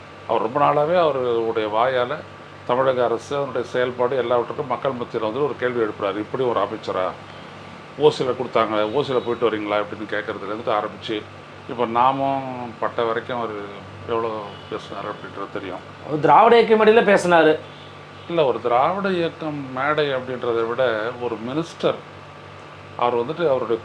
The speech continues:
Speaker 1: கொள்கைக்காக அவர் மினிஸ்டர் ஆகல. அவர்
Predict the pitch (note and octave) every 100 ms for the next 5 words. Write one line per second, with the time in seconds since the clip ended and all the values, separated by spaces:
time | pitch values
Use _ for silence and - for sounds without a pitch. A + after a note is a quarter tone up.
0 | - E3 G3+ A3 E3 D#3 D3+ B2 G#2 A2+
1 | A2+ A#2 G2 F#2 G2 - - - - -
2 | - - - - - - - - - -
3 | - - - -